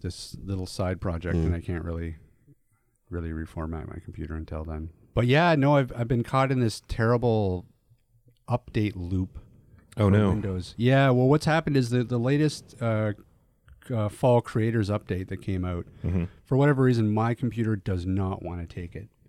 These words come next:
Speaker 3: Hmm.
Speaker 1: Uh, when it first came out, I tried to, I tried to install it,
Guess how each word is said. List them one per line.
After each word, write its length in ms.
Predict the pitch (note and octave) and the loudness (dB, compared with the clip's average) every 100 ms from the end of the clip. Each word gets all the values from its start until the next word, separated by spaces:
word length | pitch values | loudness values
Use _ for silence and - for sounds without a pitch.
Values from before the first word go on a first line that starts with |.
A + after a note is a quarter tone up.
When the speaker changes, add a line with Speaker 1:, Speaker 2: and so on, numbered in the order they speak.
| - | -8
Speaker 3:
Hmm. 100 | G#3 - - - | -8 -8 -12 -10
Speaker 1:
Uh, 120 | G2+ F#2+ | -4 -2
when 120 | G2 | -2
it 60 | - | 0
first 220 | B2 - | 0 2
came 160 | A2+ | 2
out, 140 | A#2 A2+ | 2 2
I 60 | A2 | 0
tried 300 | A#2+ G#2+ G2 | 0 -2 -2
to, 340 | G#2+ G2 F#2+ | -2 0 -2
I 120 | G2+ G2+ | -4 -6
tried 240 | G#2+ G2 | -6 -4
to 60 | F#2+ | -4
install 440 | F2+ - F#2+ F#2 | -6 -4 -2 -2
it, 120 | F#2 | -4